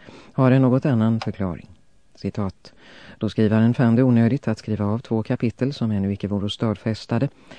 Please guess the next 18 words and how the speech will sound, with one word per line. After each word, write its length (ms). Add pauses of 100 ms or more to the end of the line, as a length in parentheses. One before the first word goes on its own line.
(200)
lämnade 440
han 180
tomma 400
de 200
sex 300
sista 380
raderna 420
på 100
bladet, 580 (400)
där 120
sedan 360
har 100
tillagt 380
så 140
mycket 220
av 120
detta 240
kapitel 520